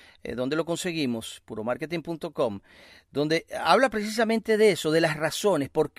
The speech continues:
por qué Amazon necesita M G M. Y parece que no es tan sencillo, y no fue exactamente una sorpresa también, ¿ah?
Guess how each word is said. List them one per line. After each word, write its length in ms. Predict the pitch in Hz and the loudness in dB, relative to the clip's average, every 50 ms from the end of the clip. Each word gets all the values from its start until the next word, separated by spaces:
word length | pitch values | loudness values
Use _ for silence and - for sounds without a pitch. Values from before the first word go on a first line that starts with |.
| - | -10
por 180 | - 180 180 160 | -2 -2 -2 -2
qué 200 | - - 262 254 | -2 0 0 2
Amazon 420 | 254 254 254 240 226 - 233 220 | 2 2 2 0 0 0 -2 -2
necesita 480 | 208 175 147 165 151 - 202 175 208 202 | -2 -4 -6 -6 -8 -8 -6 0 0 0
M 200 | - 190 190 190 | 2 2 -2 0
G 160 | 170 190 190 170 | 0 0 0 0
M. 140 | 156 151 - - - - - - - | 0 -2 -6 -12 -20 -20 -20 -20 -12
Y 100 | - - | -10 0
parece 380 | 143 196 202 247 269 240 311 240 | 6 6 8 8 6 4 0 0
que 100 | 277 254 | 0 2
no 160 | 233 233 247 | 2 4 2
es 160 | 262 254 233 | 2 0 0
tan 320 | - 254 240 233 233 220 190 | 2 2 2 2 2 -2 -4
sencillo, 680 | - - 196 185 180 - - 220 214 175 143 131 139 - | -4 -4 -4 -4 -4 -4 -4 -2 -2 -2 0 -2 -2 0
y 100 | 208 196 | 2 4
no 140 | 220 254 | 4 4
fue 240 | - - 277 277 269 | 4 4 2 2 2
exactamente 720 | 277 - - - 240 - - - 226 220 220 226 - - 208 | 2 2 0 0 0 0 4 2 2 2 2 -2 0 0 0
una 120 | 202 196 | 0 0
sorpresa 520 | 180 175 139 120 - 160 143 123 - 113 | 0 -2 -6 -4 -2 -2 -2 -2 -2 -8
también, 400 | 104 113 107 127 143 117 95 - | -10 -8 -6 -4 -4 -4 -4 -2
¿ah? 160 | 143 185 214 | -2 -2 -2